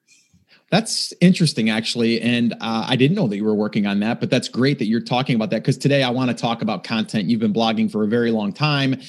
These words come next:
And, uh, some people think that blogging is dead and email marketing is dead. And I love that when I hear that, because it's like, no, it's really not. It's actually, to me, it's probably better now than ever. And, uh,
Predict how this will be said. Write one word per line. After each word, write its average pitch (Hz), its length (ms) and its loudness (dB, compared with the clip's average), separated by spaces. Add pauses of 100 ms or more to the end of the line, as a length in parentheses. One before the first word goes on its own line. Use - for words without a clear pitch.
(360)
And, 117 340 2
uh, 104 240 0
some 120 200 -2
people 117 220 -2
think 107 300 -4
that 98 180 -4
blogging 95 460 -2
is 104 140 -4
dead 113 420 -2
and 110 180 0
email 143 300 2
marketing 214 460 0
is 190 160 2
dead. 175 340 2
And 127 160 2
I 117 80 -2
love 127 300 0
that 120 260 0
when 113 80 0
I 104 80 -2
hear 135 220 2
that, 110 160 0
because 117 320 0
it's - 180 -4
like, 101 220 -4 (320)
no, 233 220 0
it's - 180 -2
really 220 160 4
not. 190 240 2
It's 143 100 -6
actually, 156 380 0
to - 120 0
me, 160 200 4
it's - 240 -4 (100)
probably 147 600 4 (200)
better 135 320 4
now 127 440 2
than 120 200 2
ever. 117 480 2
And, 110 320 2
uh, 107 60 2